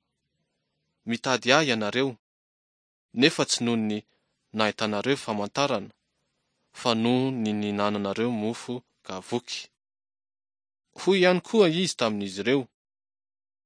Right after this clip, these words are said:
"Aza miasa hahazo ny hanina mety ho levona, fa ny hanina izay maharitra no fiainana mandrakizay, izay homeny ny zanak'olona anareo." Ny tenany no tian'i Jesosy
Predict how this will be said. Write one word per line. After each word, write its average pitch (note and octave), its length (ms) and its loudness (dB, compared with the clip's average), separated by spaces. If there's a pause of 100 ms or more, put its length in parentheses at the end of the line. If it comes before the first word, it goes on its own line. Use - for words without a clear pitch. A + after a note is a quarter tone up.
(360)
"Aza C#3 280 4
miasa E3+ 440 2 (380)
hahazo A#2+ 380 0
ny A2 160 -6
hanina C3 340 0 (300)
mety G2+ 220 -10
ho G#2 80 -8
levona, A2+ 420 0 (840)
fa B2 100 -4
ny A2+ 160 -4
hanina C#3+ 300 2
izay G#2+ 180 -2
maharitra A2 540 -2 (400)
no G2+ 80 -14
fiainana A#2+ 420 0
mandrakizay, G2 580 -4 (680)
izay A2+ 340 0 (320)
homeny A2 340 -2
ny G#2 140 -4
zanak'olona A2 640 -6 (360)
anareo." F#2 460 -4 (1400)
Ny A#2+ 120 -2
tenany D#3+ 440 4
no G#2+ 80 -4
tian'i G#2+ 280 -2
Jesosy B2+ 500 -6